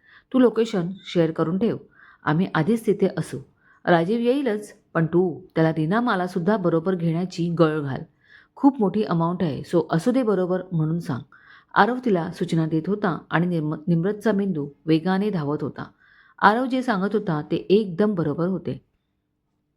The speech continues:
"निम्रत, सगळं काही प्लॅननुसार होईल. पोलीस आहेत, so घाबरू नकोस. त्यांना शंका नको यायला. Do you get me?" "येस सर.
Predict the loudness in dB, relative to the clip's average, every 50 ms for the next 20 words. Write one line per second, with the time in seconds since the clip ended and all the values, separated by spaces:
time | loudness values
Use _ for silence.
0 | _ _ _ 0 2 2 2 2 0 -2 -6 -14 -20 _ _ _ _ _ _ 2
1 | 2 2 4 4 2 0 0 0 0 0 0 0 0 -2 -2 -2 0 0 0 0
2 | 0 -2 -2 0 0 0 0 0 -4 -6 -6 -10 -16 _ _ _ _ -2 0 2
3 | 2 2 0 -2 -2 -2 -2 -2 -4 -8 -14 _ _ _ _ 0 2 2 2 2
4 | 0 -8 -14 -12 -6 -2 -2 0 0 0 0 0 -2 -2 -6 -8 -10 -12 -16 _
5 | _ -20 -20 -2 _ 4 6 6 4 4 0 -2 0 0 0 0 0 0 0 2
6 | 2 2 0 -2 -4 -6 -8 -12 -16 _ _ _ _ -2 2 4 4 4 4 2
7 | 0 -2 -2 0 0 0 0 0 -2 -8 -16 _ _ _ _ _ _ _ _ _
8 | _ _ _ _ _ _ _ _ _ _ _ _ _ _ -4 2 4 4 4 2
9 | 0 -6 -6 -6 -6